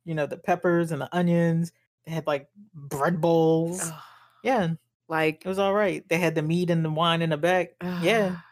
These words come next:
Speaker 1: It's aces.
Speaker 2: It was just
Speaker 1: And all she wanted to do was sit here and, and pretend to be broke.
Speaker 2: Yeah.
Speaker 1: That's all she wanted to do. She was just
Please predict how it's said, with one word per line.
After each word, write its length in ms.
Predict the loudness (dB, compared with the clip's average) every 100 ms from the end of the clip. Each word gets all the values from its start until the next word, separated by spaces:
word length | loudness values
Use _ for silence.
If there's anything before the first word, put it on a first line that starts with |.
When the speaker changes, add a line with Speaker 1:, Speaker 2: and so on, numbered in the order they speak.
| _ _ _ _ _ _
Speaker 1:
It's 100 | _ -2
aces. 460 | -2 -2 -10 -14 _
Speaker 2:
It 80 | -4
was 200 | -4 -2
just 320 | -4 -4 -2
Speaker 1:
And 80 | 2
all 100 | 2
she 140 | 2 2
wanted 200 | 4 4
to 40 |
do 100 | 4
was 140 | 4 2
sit 140 | 0
here 340 | 2 4 4
and, 220 | 2 0 -4
and 160 | -6
pretend 360 | -6 -4 -4 -2
to 60 | -4
be 360 | -4 -2 -4
broke. 380 | 0 2 2 -2 _ _ _ _ 0
Speaker 2:
Yeah. 340 | 2 4 0 -4 _
Speaker 1:
That's 160 | -6 -4
all 200 | -2 0
she 100 | 2
wanted 120 | 2
to 60 | 2
do. 80 | 0
She 140 | -2
was 140 | -4 -2
just 240 | -4 -4